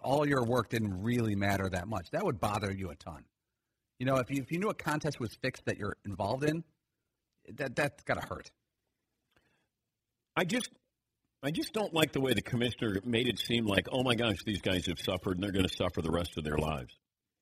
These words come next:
Speaker 2: I, I don't know that. Because these guys, you know, you compartmentalize this and then you gotta move on, you gotta play baseball. But last I looked,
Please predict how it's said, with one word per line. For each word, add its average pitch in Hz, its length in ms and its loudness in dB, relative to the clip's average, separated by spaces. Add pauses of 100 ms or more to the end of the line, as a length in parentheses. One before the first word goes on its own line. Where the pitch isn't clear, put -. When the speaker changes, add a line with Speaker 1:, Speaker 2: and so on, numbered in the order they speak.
(300)
Speaker 2:
I, 147 140 0 (100)
I 135 100 2
don't 170 260 0
know 147 240 0
that. 107 240 -4 (1400)
Because 147 240 0
these 226 200 -2
guys, 170 280 2 (540)
you 147 120 0
know, 127 60 4
you 120 160 2
compartmentalize 127 920 2
this 82 280 -2
and 107 100 -2
then 104 100 2
you 127 100 2
gotta 120 180 0
move 107 240 0
on, 104 180 2
you 92 80 0
gotta 92 140 4
play 85 160 -2
baseball. 85 540 -4 (1120)
But 113 120 -2
last 165 300 0
I 147 120 2
looked, 165 360 0